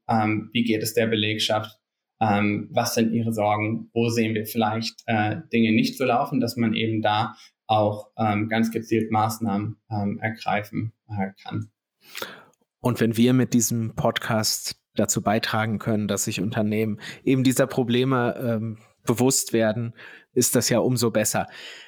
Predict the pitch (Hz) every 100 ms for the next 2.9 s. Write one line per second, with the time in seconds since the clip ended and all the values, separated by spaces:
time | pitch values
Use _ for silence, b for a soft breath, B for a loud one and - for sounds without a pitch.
0 | B _ 120 143 131 147 185 185 156 151
1 | 180 180 160 - - 151 170 185 - 120
2 | 117 113 110 104 113 - 156 170 175